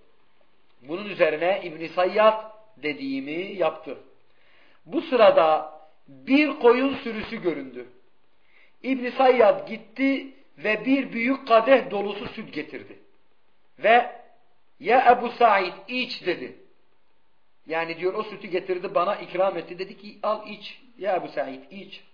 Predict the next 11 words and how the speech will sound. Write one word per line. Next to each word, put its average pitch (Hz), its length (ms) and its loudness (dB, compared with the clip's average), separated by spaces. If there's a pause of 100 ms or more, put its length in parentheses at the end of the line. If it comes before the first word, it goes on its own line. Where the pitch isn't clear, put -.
(1600)
Ben 240 380 4 (680)
"Muhakkak 214 680 0
ki 180 120 -16
çok 247 240 0
sıcak 214 460 0
var 170 200 4 (580)
ve 190 200 -4
süt 285 360 -6
de 226 100 4
sıcak," 180 420 2
dedim. 135 240 -10